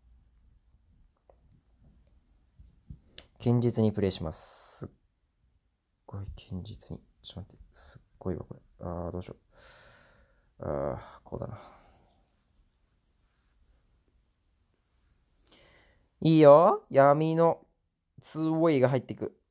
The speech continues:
はい、素晴らしい。すばし、すばし。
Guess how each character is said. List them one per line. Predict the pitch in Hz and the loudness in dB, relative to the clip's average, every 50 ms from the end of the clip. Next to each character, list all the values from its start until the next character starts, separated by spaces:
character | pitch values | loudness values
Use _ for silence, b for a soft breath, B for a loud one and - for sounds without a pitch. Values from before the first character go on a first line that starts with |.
| _ _ _ _ _ _ _ _ _ _ _ | _ _ _ _ _ _ _ _ _ _ _
は | - 170 | 0 0
い、 | 165 | 0
素 | 147 | 0
晴 | - 120 | 0 -2
ら | 113 | -2
し | 107 - - 104 95 87 85 78 71 65 | -2 -2 -6 -8 -8 -8 -10 -12 -14 -16
い。 | - - b b b b b b b b b _ _ _ _ _ _ _ _ _ _ _ _ _ _ _ _ _ _ _ _ _ _ - | -18 -20 b b b b b b b b b _ _ _ _ _ _ _ _ _ _ _ _ _ _ _ _ _ _ _ _ _ _ -2
す | - 190 | 2 4
ば | 160 131 | 4 4
し、 | - - | 4 4
す | 117 - | -2 0
ば | - 151 | 0 0
し。 | - - - 104 101 95 90 85 78 71 71 73 | -2 -2 -8 -8 -8 -8 -8 -8 -10 -12 -14 -16